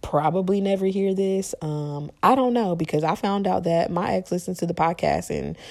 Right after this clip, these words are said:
<sighs> he was feeling some type of way, but, you know, that's neither here nor there. You probably get a couple of inklings on that in the, in this, this Real Tea segment. But, um, this week on the Real Tea, we're doing, uh, an open letter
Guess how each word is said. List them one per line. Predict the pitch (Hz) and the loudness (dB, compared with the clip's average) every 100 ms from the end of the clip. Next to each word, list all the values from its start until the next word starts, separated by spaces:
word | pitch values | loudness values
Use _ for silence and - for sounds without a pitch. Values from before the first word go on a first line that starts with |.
| - - - - - - - - - | -16 -16 -18 -18 -18 -18 -20 -20 -14
<sighs> | - - - - - 160 165 | -8 -6 -6 -10 -12 -10 -8
he | - 160 165 196 208 208 202 196 | -6 -2 0 2 2 2 2 4
was | 180 - | 4 6
feeling | 208 202 | 6 6
some | 170 156 | 4 4
type | 160 156 | 2 4
of | 160 | 4
way, | 156 156 | 6 6
but, | 160 160 165 | 4 2 2
you | - 202 | 2 4
know, | 175 170 | 4 4
that's | 175 196 - | 4 2 2
neither | 185 175 | 0 2
here | 170 156 | 2 4
nor | 151 | 4
there. | 147 151 156 | 4 6 6
You | 180 | 4
probably | 170 185 190 180 | 2 4 4 4
get | 170 | 4
a | 160 | 4
couple | 165 180 - | 4 0 2
of | 156 | 2
inklings | 170 160 151 160 | 0 -2 -2 -2
on | 151 | -2
that | 147 151 - | 0 -2 -2
in | 143 | -4
the, | 139 139 156 - - - - | -2 -4 -8 -14 -20 -8 0
in | 170 160 | 4 6
this, | 156 160 - - - - _ _ _ _ - - - | 4 2 -4 -10 -14 -20 _ _ _ _ -16 -12 0
this | 180 160 | 2 4
Real | 147 147 | 4 2
Tea | - 262 | 2 2
segment. | 302 175 160 156 156 175 | 6 6 6 4 2 4
But, | 160 156 - - | 4 6 2 0
um, | 175 175 170 | 2 4 4
this | 196 269 | 4 4
week | 285 285 | 4 6
on | 254 | 6
the | 247 | 8
Real | 240 240 | 8 8
Tea, | 240 226 220 | 6 2 4
we're | 208 | 4
doing, | 214 220 220 214 | 4 4 4 2
uh, | - 180 196 196 | 2 4 4 4
an | 180 - | 2 6
open | 160 185 202 | 6 6 4
letter | 151 143 170 | 4 4 2